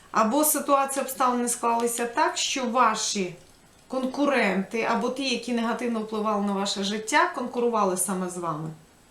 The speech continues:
не досягли результативності по відношенню до негативних дій в ваш бік. Тривалий час вони негативно впливали на ментал, ви знаходились в бездіяльності,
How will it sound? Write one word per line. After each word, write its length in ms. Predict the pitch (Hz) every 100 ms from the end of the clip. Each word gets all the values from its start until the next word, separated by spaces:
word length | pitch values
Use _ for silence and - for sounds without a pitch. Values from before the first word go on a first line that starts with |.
| - - - _ _ -
не 280 | 240 285
досягли 800 | 277 277 277 269 269 311 294 240 - -
результативності 1120 | 233 247 269 - 285 285 226 196 185 180 -
по 160 | 190 202
відношенню 580 | 202 233 262 - 214 202
до 180 | 185
негативних 580 | 208 202 202 214 202 190 180 - _ -
дій 260 | 180 240
в 60 | 226
ваш 220 | 208 202
бік. 420 | 190 185 185 - - - - - - -
Тривалий 440 | 233 269 311 349
час 460 | 339 - 214 180 -
вони 520 | 208 233 226 202 170 - - _ _ _ - - - - _ _ - _ -
негативно 560 | 226 262 269 269 254 226
впливали 480 | 233 233 220 208
на 160 | 214 220
ментал, 640 | 233 233 208 196 160 160 208 - - _ _ - - - - _ _ -
ви 220 | 196 277
знаходились 680 | 262 262 247 269 226 240 202
в 40 |
бездіяльності, 1040 | 190 247 196 233 214 185 170 175 180 -